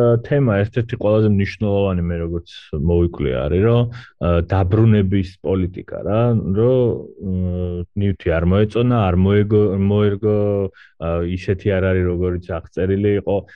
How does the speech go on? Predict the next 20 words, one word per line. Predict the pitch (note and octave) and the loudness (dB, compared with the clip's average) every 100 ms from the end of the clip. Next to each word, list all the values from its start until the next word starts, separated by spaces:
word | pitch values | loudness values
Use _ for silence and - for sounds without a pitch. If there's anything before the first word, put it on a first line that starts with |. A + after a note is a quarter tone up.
| _ | _
ამ | - A#2+ | -6 -4
შემთხვევაში | - D3+ D3 D#3 D#3 F3+ E3+ | -4 -6 0 0 2 2 2
გასაგებია, | C3 A#2 C3 C3 B2+ B2+ | 2 0 -2 -2 0 0
რომ | C3 C#3 | 2 2
ექსტრა | A2 - - B2 | 2 0 -4 -2
შეიძლება | A#2+ A#2 G#2 G#2+ G#2+ | -2 -2 -2 -2 -2
არის | F#2+ E2 | -2 -4
დაინტერესებული, | D#2+ E2 E2+ D#2+ E2+ - E2 F2+ F#2 | -6 -6 -4 -4 -4 -4 -2 0 2
რომ | G#2+ A#2 | 4 4
ეს | G2+ F2+ | 2 0
დაიბრუნოს, | F#2 F2 D#2+ D#2 D2 D#2 | 0 0 0 -6 -8 -8
მაგრამ | - E2+ E2 | -4 -2 -2
თვითონ, | F2 A#2 B2+ C3 A#2+ - - _ | -2 -2 0 0 -2 -10 -20 _
ე, | - F#2 F#2 F2+ F2+ F2+ F2+ F2+ | 0 2 4 2 2 0 0 -2
თქვენ | F2+ - - B2 A#2+ B2 | -6 -8 -2 0 0 0
იღებთ | A2+ A#2 A2 | 0 2 0
პასუხისმგებლობას | - A2 - A2+ A2 A2+ A#2 A2+ A2+ B2 A#2+ | -2 -4 -4 -4 -2 0 2 2 2 0 0
თუ | D#3+ D#3+ | -2 -2
კიდე | E3 A2 G#2+ | -2 -2 0
ის | F#2+ F#2 | -2 -4